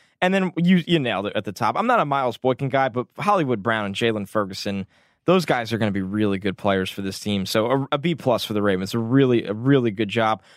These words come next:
We're gonna take one last break and then grade the last two divisions left. The Houston Texans next up on our list here, Matt, as we crack into this final A F C divisions here. What did you think here of Brian Gaines' draft as they look to help out Deshaun Watson?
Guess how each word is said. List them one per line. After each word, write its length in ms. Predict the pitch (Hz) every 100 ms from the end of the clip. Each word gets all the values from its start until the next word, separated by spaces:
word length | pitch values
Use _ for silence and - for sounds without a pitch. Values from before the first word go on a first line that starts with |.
| -
We're 100 | 170
gonna 100 | 170
take 160 | 180
one 340 | 143 147 180 185
last 240 | 175 156
break 220 | 165 147 139
and 100 | 131
then 100 | 123
grade 240 | 135 131
the 60 | 117
last 280 | 120 110
two 80 | -
divisions 440 | 107 107 95 95 98
left. 280 | 90 - _ _ _ _ _ _ _ _ _ _ _ _ _ _ _ _ _ _ _ _ _
The 260 | 139 143 156
Houston 640 | - - 214 277 - 254
Texans 580 | - 247 226 240 226 170
next 320 | 196 202 -
up 180 | 208 180
on 140 | 185
our 140 | 180 170
list 320 | 170 160 -
here, 180 | 170 160
Matt, 320 | 156 160 156
as 180 | 143 131
we 120 | 143
crack 400 | - 151 147 -
into 240 | 135 -
this 240 | 135 131 - _ _ _ _
final 520 | - 160 165 147 127 -
A 160 | 139 139
F 80 |
C 180 | - 147
divisions 640 | 127 127 131 123 120 113
here. 360 | - 131 127 127 _ _ _
What 380 | - 151 180 269
did 180 | 277 185
you 120 | 175
think 260 | 175 160
here 320 | - 147 151 139
of 260 | 131 95
Brian 320 | - 151 135 127
Gaines' 300 | 127 117 101
draft 440 | - 117 107 -
as 120 | 117
they 120 | 113 120
look 200 | 117 -
to 100 | 107
help 240 | 110 98
out 180 | 104 92
Deshaun 320 | 98 104 90
Watson? 420 | 90 76 - 95